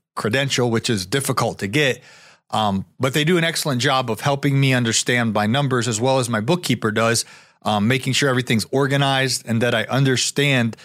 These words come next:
the reports that when I started my business, I didn't understand how to read a profit and loss statement with the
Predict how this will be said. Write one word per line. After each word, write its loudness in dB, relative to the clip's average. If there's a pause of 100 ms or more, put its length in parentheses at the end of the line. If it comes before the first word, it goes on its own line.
(180)
the 0
reports 0
that -4
when 0
I 2
started 0
my 2
business, 0 (680)
I 0
didn't 2
understand 0 (520)
how 0
to 0
read 2
a 0
profit -2
and 0
loss 2
statement 0 (720)
with -4
the 0